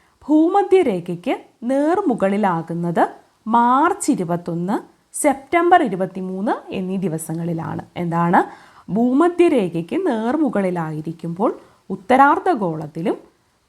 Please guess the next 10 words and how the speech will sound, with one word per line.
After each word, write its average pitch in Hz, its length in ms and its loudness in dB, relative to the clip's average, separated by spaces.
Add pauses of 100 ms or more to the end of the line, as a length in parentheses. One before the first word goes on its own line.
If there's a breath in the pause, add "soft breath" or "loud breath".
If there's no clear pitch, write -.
(320)
ദക്ഷിണാർദ്ധഗോളത്തിലും 233 1200 0 (360)
തുല്യ 294 360 2 (140)
അളവിലാണ് 208 580 -2 (240)
സൂര്യപ്രകാശം 185 760 -2
ലഭിക്കുന്നത്. 147 520 -10 (480 soft breath)
പരിക്രമണ 349 560 4 (120)
വേളയിൽ 170 380 -2 (240)
സൂര്യൻ്റെ 196 440 -2 (160)
ആപേക്ഷിക 262 520 2 (100)
സ്ഥാനം 160 440 -4